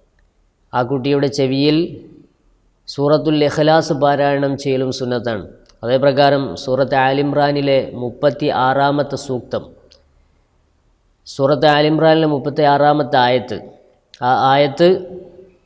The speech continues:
കുട്ടിയുടെ ചെവിയിൽ ഓതിക്കൊടുക്കലും സുന്നത്താണ്.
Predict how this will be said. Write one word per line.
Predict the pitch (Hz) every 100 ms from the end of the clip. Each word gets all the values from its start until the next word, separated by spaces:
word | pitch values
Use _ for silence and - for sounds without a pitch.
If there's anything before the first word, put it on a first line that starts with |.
| _ _ _ -
കുട്ടിയുടെ | 139 123 139 139
ചെവിയിൽ | 135 135 127 143 131 117 - - - _ _ -
ഓതിക്കൊടുക്കലും | 120 143 139 135 117 127 123 104 - - _ _ _ _ _ _ -
സുന്നത്താണ്. | - 113 123 120 107